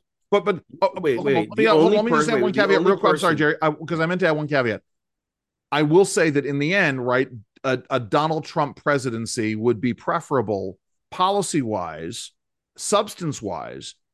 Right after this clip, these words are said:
Speaker 1: to a Joe Biden, Wes Moore, Gavin Newsom, Kamala Harris, whatever, whatever Democrat would get elected, a, a Donald Trump presidency would be preferable to that from a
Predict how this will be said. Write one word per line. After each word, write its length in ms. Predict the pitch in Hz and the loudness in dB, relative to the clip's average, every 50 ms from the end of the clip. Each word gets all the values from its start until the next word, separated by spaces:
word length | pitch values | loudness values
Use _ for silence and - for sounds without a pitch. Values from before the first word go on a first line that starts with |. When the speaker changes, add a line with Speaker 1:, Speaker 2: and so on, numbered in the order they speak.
| _ - | _ -4
Speaker 1:
to 160 | - 143 143 | 0 2 2
a 100 | 135 131 | 2 2
Joe 280 | 113 98 139 143 147 139 | 2 2 2 4 4 4
Biden, 560 | 110 139 131 131 131 123 123 127 127 131 123 | 2 2 2 2 2 0 -2 -4 -8 -8 -6
Wes 340 | 123 127 127 127 123 - 143 | -4 -2 -2 -2 -2 -6 -6
Moore, 340 | 135 123 123 117 120 117 | -6 -4 -2 -2 -2 -2
Gavin 400 | 104 98 117 113 117 110 113 113 | 0 0 0 0 0 -2 -4 -4
Newsom, 440 | 117 117 117 107 - - 123 113 110 | -4 -4 -4 -4 -4 -6 -6 -6 -6
Kamala 380 | - - 123 123 123 113 113 117 | -6 -4 -4 -4 -4 -2 -4 0
Harris, 300 | 120 120 113 107 - - _ _ _ _ | 0 0 0 0 -2 -8 _ _ _ _
whatever, 600 | - 143 143 147 170 202 208 240 240 233 220 _ _ _ _ _ | 0 2 4 4 4 4 4 4 2 2 0 _ _ _ _ _
whatever 480 | - 139 143 143 - 170 180 190 226 226 | -2 0 0 0 2 0 0 2 2 0
Democrat 680 | 180 151 185 180 180 175 156 - - 170 147 143 135 - | 0 2 0 0 0 -4 -6 -4 0 2 2 2 2 0
would 180 | 131 131 123 110 | -2 -4 -4 0
get 160 | 131 127 127 | 0 2 2
elected, 560 | 127 120 120 117 120 104 - 120 107 101 95 _ _ _ _ _ _ _ _ _ _ _ _ _ _ _ _ _ _ _ _ _ _ _ _ _ _ _ _ _ _ _ _ - | 2 2 2 0 0 -2 -4 -6 -6 -6 -8 _ _ _ _ _ _ _ _ _ _ _ _ _ _ _ _ _ _ _ _ _ _ _ _ _ _ _ _ _ _ _ _ -6
a, 140 | 170 175 - - | -6 -6 -4 -4
a 80 | 175 156 | -6 -4
Donald 340 | 135 123 156 160 175 175 165 | 0 2 2 2 2 2 2
Trump 200 | - 170 151 - | 2 0 0 2
presidency 500 | 147 147 143 120 135 131 131 117 - 135 | 2 2 2 2 0 -4 -4 -4 -4 -4
would 180 | 127 131 120 | -4 -4 -4
be 80 | 113 123 | -4 -6
preferable 460 | - - - 165 156 - - 139 127 | -6 -4 -4 -4 -4 -4 -8 -12 -8
to 60 | 123 | -2
that 160 | 123 127 127 - | 0 0 0 0
from 200 | - 143 131 127 | -4 -6 -4 -4
a 160 | 123 120 | -4 -4